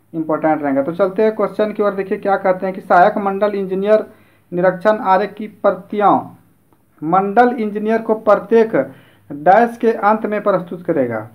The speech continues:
यानी क्या कह रहा है कि सहायक मंडल इंजीनियर निरीक्षण आरेख की जो प्रतियां हैं,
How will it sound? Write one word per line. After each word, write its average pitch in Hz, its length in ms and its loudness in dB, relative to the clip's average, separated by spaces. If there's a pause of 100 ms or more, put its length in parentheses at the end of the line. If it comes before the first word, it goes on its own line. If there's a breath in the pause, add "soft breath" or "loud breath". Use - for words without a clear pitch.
(500 soft breath)
यानी 175 200 -4
क्या 214 220 0
कह 208 180 2
रहा 185 140 4
है 180 60 2
कि 214 100 -6
सहायक 202 520 4
मंडल 196 360 0
इंजीनियर 170 600 0 (420 soft breath)
निरीक्षण 180 560 0
आरेख 202 320 2
की 202 100 -8
जो 202 120 -4
प्रतियां 196 560 0
हैं, 160 380 -2